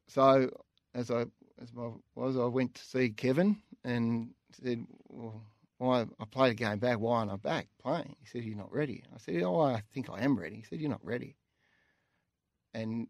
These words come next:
in the end, while I had to accept what the coach was saying, that I was filthy about that, and then I actually played a couple more,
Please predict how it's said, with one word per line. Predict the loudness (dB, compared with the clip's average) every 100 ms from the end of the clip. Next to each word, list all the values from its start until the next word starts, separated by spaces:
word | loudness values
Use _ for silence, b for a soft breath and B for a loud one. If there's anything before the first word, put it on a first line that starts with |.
| _ -10
in | -4
the | 2
end, | 4 4
while | 2
I | 0
had | -2 -6
to | -6 _ _ _
accept | -12 -4 -2
what | -2
the | -4
coach | -2 -2
was | -4
saying, | 0 4 6 4
that | 0
I | -4
was | -6
filthy | -2 -2 -2
about | -6 -4 2
that, | 4 4
and | 4 2
then | 2 0 -4
I | -8 -8 2
actually | 2 2 -4
played | 0 0
a | 0
couple | -2 -2 0
more, | 6 6 6